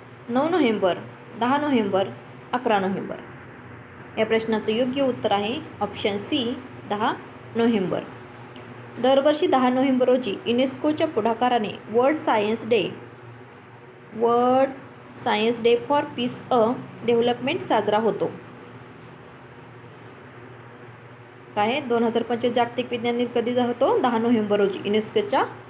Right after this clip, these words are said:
पुढाकाराने. चला, पुढचा प्रश्न बघूया, सातवा.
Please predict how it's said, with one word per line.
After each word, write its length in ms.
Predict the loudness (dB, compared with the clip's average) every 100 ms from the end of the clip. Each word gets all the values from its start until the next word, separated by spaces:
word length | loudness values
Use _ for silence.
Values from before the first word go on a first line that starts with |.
| -6
पुढाकाराने. 580 | 0 0 2 2 0 -4 -10 -14 -18 -20 -20 -20 -20 -20 -18 -10 -4
चला, 140 | -4
पुढचा 440 | -4 -8 -6 -2
प्रश्न 320 | -2 -2 -2 0
बघूया, 420 | 2 2 2 -2
सातवा. 480 | -2 -2 0 0